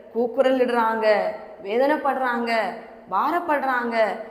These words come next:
உபத்திரவத்தை அனுபவிக்கிறாங்கன்னு" சொல்லிட்டு கர்த்தர் அதற்கு ஒரு புள்ளி, ஒரு முற்றுப்புள்ளியை வைக்கும்படிக்கு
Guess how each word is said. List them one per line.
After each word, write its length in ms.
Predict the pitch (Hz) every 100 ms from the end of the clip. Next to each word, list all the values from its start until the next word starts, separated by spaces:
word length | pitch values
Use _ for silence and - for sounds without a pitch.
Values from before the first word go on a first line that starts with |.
| -
உபத்திரவத்தை 640 | 185 208 302 359 359 359 349 294
அனுபவிக்கிறாங்கன்னு" 760 | 285 277 247 254 233 226 226
சொல்லிட்டு 920 | 226 226 220 226 226 254 214 185 202 208 - - - -
கர்த்தர் 400 | 196 196 - 240
அதற்கு 380 | 208 214 214 233
ஒரு 160 | 220
புள்ளி, 520 | 220 233 247 262 233
ஒரு 180 | 196 208
முற்றுப்புள்ளியை 720 | 226 277 - 311 277 240 240
வைக்கும்படிக்கு 1080 | 214 220 247 240 220 214 233 214 190 208 214